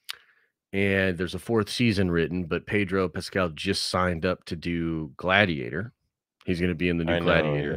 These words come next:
Speaker 2: yeah, I saw that, yeah.
Speaker 1: So ain't no fucking way he's gonna do anything significant on season four. So I don't know.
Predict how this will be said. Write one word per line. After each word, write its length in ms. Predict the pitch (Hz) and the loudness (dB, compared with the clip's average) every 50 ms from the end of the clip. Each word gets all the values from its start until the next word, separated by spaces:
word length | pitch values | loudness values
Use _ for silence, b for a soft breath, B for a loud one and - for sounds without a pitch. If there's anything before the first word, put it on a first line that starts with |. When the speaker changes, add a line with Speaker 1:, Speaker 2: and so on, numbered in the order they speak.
| 71 73 | -4 -6
Speaker 2:
yeah, 60 | 73 | -8
I 40 | - | -10
saw 300 | - - - - - - | -14 -16 -14 -12 -10 -10
that, 140 | - - - | -10 -10 -12
yeah. 60 | - - | -10 -6
Speaker 1:
So 440 | - - 98 95 92 90 90 90 | 0 2 4 4 6 4 2 0
ain't 240 | 92 101 101 101 82 | 0 -2 -2 -2 -2
no 360 | 90 98 98 95 90 90 87 | -2 -2 0 0 0 0 -2
fucking 580 | 82 - - - 104 98 92 - - 90 87 85 | -4 -6 -6 -2 -2 -2 -2 -2 -4 -4 -4 -4
way 600 | 85 82 90 92 98 98 90 80 73 71 76 90 - - - - _ _ | -2 0 2 4 4 4 2 0 -2 -6 -10 -12 -12 -16 -20 -20 _ _
he's 600 | _ - - - 101 95 90 85 - - - - - - 95 | _ -10 -4 0 2 2 2 0 -2 -4 -6 -6 -8 -8 -4
gonna 200 | 92 101 90 87 | -2 -2 0 0
do 180 | 80 80 82 85 | -2 -2 0 0
anything 460 | 87 90 92 85 - 92 87 85 80 | 2 2 0 0 0 -2 -4 -4 -4
significant 600 | - - 90 80 82 90 78 80 - - 85 80 | -6 -6 -8 -4 -2 -2 -2 -4 -4 -4 -4 -2
on 160 | 78 76 76 | -2 -4 -4
season 340 | - - 85 78 76 82 80 | -6 -6 -6 -6 -4 -4 -6
four. 400 | - - 76 76 76 80 95 - _ _ _ _ _ _ _ _ - B B B B B B B B B B B B B | -6 -6 -6 -6 -4 -4 -6 -8 _ _ _ _ _ _ _ _ -12 B B B B B B B B B B B B B
So 800 | B - - - 160 151 156 156 156 160 160 160 156 160 156 - - - | B -2 2 6 8 8 8 8 8 8 6 6 6 4 2 0 0 2
I 100 | 165 202 | 4 4
don't 100 | 254 285 | 6 6
know. 200 | 294 254 - 80 | 6 6 4 2